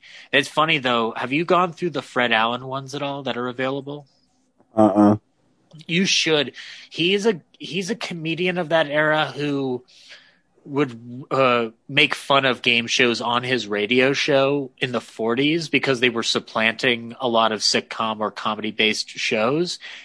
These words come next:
Speaker 1: And yet at the end of the day, one of the final things he did in his life was being a panelist on What's My Line. Um, but he's wonderful. He's a, he's an ad libber of the era. So he, like, he throws out lines and does not care what he says. Um, he really toes the line.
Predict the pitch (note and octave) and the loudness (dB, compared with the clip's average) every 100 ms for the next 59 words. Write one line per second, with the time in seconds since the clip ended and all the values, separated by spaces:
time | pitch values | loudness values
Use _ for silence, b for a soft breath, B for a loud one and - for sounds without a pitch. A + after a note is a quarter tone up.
0 | B C3 C3 B2 B2+ B2 B2 B2+ A#2+ A2+ | B 2 4 4 0 2 2 2 -2 2
1 | A#2+ A2+ A#2+ A#2 A2 - A#2 A#2 A2 - | 2 4 0 0 -4 0 0 2 0 0
2 | A2 - A2 B2+ A2+ G#2 G2 G2+ G2 - | -2 -2 -2 0 0 -2 -6 -2 -4 0
3 | A2+ G#2+ G2+ G2 - - - A#2+ G#2+ - | 2 2 0 -4 -8 -8 2 2 2 0
4 | B2 G2+ F#2+ F#2+ G#2+ F#2+ G2 G2 F#2+ - | 0 0 -2 -4 -4 -8 -8 -8 -8 -10
5 | F3+ G3 F3+ F#2 - b b b b - | -12 -8 -8 -10 -16 b b b b -2
6 | A2 G#2 F#2+ F#2 G2 _ - D3 C#3 - | 2 4 2 -6 -20 _ -6 2 2 4
7 | E3+ F3+ G#2+ G#2 C3+ A#2 - G2+ B2 B2 | 2 2 0 2 4 2 0 -2 0 0
8 | B2+ - A#2+ A#2+ A#2+ C3 B2 A2 A2+ G#2 | -2 -2 -4 -4 0 2 2 2 0 0
9 | F#2 F#2+ F#2+ F#2+ F#2+ F#2 A2 G#2 B2 A2+ | -4 -4 -6 -4 -4 -4 -6 0 2 2
10 | G2+ G2 F2 - _ A#2 D3+ - C3+ A#2+ | 2 -2 -2 -10 _ -4 -2 4 4 4
11 | A2+ G2+ G#2 G#2 G2 G2 A2 G2+ F#2 - | 2 2 0 0 -4 -2 -2 -2 -6 -4
12 | G#2 F2+ F#2 E2+ - F2+ F2+ - b b | -6 -4 -6 -8 -10 -10 -10 -12 b b
13 | b b A#2 G2 F#2+ F#2+ C3 A#2+ B2+ A2+ | b b -6 -4 -4 0 0 4 4 4
14 | - G#2+ F#2+ F#2+ F#2 F#2 | 0 -2 -2 -10 -8 -10